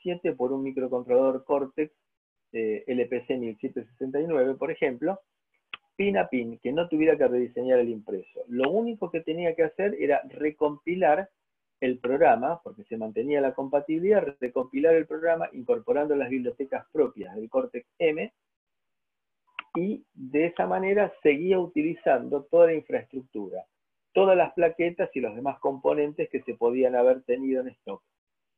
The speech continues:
Lo único que se cambiaba era el microcontrolador. Esa era la idea. Nos aparece con la,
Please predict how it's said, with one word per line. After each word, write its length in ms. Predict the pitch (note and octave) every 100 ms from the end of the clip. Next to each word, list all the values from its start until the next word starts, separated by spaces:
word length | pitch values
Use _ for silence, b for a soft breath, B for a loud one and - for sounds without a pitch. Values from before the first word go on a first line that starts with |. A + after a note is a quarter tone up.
| _ -
Lo 160 | B2
único 300 | D3+ F#3 F#3
que 100 | F3
se 140 | - E3+
cambiaba 580 | F3+ F#3 F3 F3 F#3 - -
era 180 | C3+ C#3
el 60 |
microcontrolador. 760 | C3 B2 A#2 A#2 A#2 A2 E2+ - -
Esa 260 | C3+ -
era 100 | C3+
la 100 | A#2
idea. 380 | G#2+ G2+ F#2 F2 _ _ _ _ _ _ _ _ _ _ _ _ _ _ _ _ _ C#5+ D5 B4+ _ B4 _
Nos 240 | - F3 G3
aparece 720 | F#3+ G3+ A#3+ A#3 G3 D3 -
con 220 | - C3+ C3+
la, 200 | B2